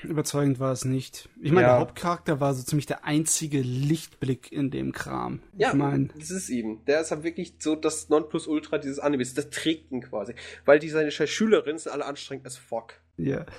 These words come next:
Speaker 1: ich kann mich noch erinnern, die erste, die erste, mit der er zusammentrifft. Natürlich batschen sie aneinander an so einer Ecke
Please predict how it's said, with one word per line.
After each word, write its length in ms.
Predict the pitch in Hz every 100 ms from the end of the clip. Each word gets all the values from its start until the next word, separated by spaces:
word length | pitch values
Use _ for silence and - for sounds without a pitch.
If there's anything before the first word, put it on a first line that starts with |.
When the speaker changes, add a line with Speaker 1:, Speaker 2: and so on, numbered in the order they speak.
| -
Speaker 1:
ich 80 | -
kann 140 | - 147
mich 80 |
noch 100 | 147
erinnern, 320 | 139 151 147 135
die 140 | 147
erste, 540 | 147 151 - 143 135 120
die 60 | 135
erste, 320 | 143 - 139
mit 120 | -
der 80 | 139
er 60 |
zusammentrifft. 560 | 131 135 135 131 - 131
Natürlich 520 | 151 - 190 160 -
batschen 340 | 165 151 - 147
sie 160 | 143
aneinander 540 | 143 143 147 151 147 -
an 160 | 147
so 80 | 139
einer 240 | 139 139 -
Ecke 300 | - 135